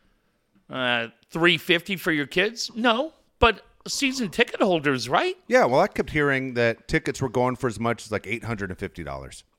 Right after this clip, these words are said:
Speaker 1: It wasn't that bad. If you wanted to sit down behind home
Speaker 2: Yeah.
Speaker 1: plate, it was about two thirty.
Speaker 2: That, really, that's it?
Speaker 1: Yeah.
Speaker 2: See, w-, okay, a couple things are interesting. When you called me this morning and said you were actually going to the game,
Speaker 1: Yeah.
Speaker 2: I was like, "Great."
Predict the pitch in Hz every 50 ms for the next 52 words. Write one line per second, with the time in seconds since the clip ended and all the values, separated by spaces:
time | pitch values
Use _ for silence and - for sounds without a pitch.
0 | _ _ _ - 185 185 160 214 254 254 247 302 277 208 254 214 220 175 - 220
1 | 202 - 190 208 196 - 170 165 156 185 196 220 240 269 254 - - - 240 214
2 | - - 190 175 175 175 175 151 156 123 131 160 156 170 160 143 170 160 143 135
3 | 220 196 - 156 143 143 127 135 127 120 131 120 131 123 120 - - _ _ -
4 | - 196 202 196 - - 151 120 101 82 76 71 - _ _ _ _ _ _ _
5 | - 120 131 - 151 175 208 170 117 139 160 160 - 180 220 294 _ _ - 147
6 | 165 226 320 381 330 - - - _ _ _ _ _ _ _ _ _ _ _ _
7 | _ _ _ - - 214 208 - - 339 - - - - - - - 170 - 156
8 | 131 127 - - 233 226 208 - 170 147 127 - 113 104 98 - - 87 80 -
9 | 82 76 80 90 120 147 - - 151 139 123 123 120 104 98 - - 123 113 110
10 | 104 95 90 85 - 107 90 87 92 92 95 92 - - 95 92 85 78 95 92
11 | 92 92 95 87 87 78 78 76 71 98 107 101 82 73 80 82 _ _ _ -
12 | 127 147 143 143 - - - - 98 110 120 127 120 139 131 117 - 151 196 247
13 | - -